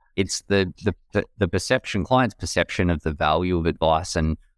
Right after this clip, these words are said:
what you're doing is, is crucial, right? It's crucial to their likelihood of success. And I think that that's something that, and we still, um, have a,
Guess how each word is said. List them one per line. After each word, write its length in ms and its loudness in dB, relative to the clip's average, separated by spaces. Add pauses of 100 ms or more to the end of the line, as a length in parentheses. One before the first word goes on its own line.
(100)
what 180 0
you're 120 2
doing 480 2
is, 320 2 (420)
is 160 2
crucial, 480 0
right? 200 0
It's 120 -6
crucial 400 2
to 120 0
their 180 4
likelihood 720 0
of 160 4 (160)
success. 680 -2
And 100 0
I 100 2
think 260 0
that 100 -8
that's 260 0
something 360 0
that, 180 0 (300)
and 140 0
we 120 4
still, 720 0
um, 520 0
have 220 -2
a, 140 -2